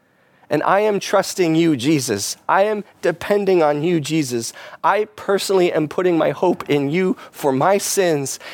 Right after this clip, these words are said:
and I want to follow you, Jesus, as my Lord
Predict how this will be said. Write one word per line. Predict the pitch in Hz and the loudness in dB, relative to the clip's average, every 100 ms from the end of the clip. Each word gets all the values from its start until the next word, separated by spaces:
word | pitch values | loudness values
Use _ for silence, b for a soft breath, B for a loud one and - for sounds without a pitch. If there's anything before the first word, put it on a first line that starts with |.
| B | B
and | 156 | -2
I | - 170 196 | 2 2 2
want | 180 185 | 0 0
to | - 160 | -2 -8
follow | - 180 175 160 147 B B | 0 2 2 2 -2 B B
you, | 147 202 214 | -4 0 0
Jesus, | 147 170 202 139 127 123 | 0 0 0 2 0 0
as | 139 135 | -2 -2
my | 151 170 202 | 0 2 4
Lord | 190 208 220 139 110 | 4 4 4 2 -2